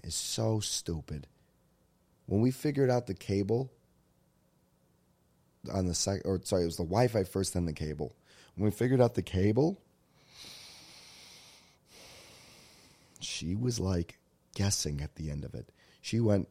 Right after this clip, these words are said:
"Okay, well, that's not working, so we have to send somebody out there. That's gonna be another hundred and fifty bucks." Yeah, no.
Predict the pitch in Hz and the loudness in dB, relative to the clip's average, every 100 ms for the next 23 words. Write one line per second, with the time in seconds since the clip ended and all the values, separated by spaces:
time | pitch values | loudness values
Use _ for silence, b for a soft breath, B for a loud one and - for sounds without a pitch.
0 | - 107 110 90 98 104 - 101 92 90 | -4 0 4 4 4 2 2 2 2 2
1 | 82 90 92 - 87 92 92 87 87 85 | 0 0 -2 -2 -2 0 0 -2 0 2
2 | 82 - 80 80 80 85 82 82 82 78 | 0 2 2 2 0 -2 0 2 2 0
3 | 78 87 82 80 - 78 - 73 73 71 | 0 0 0 -2 -2 -6 -6 -4 -4 -2
4 | 85 82 87 76 | 0 2 2 0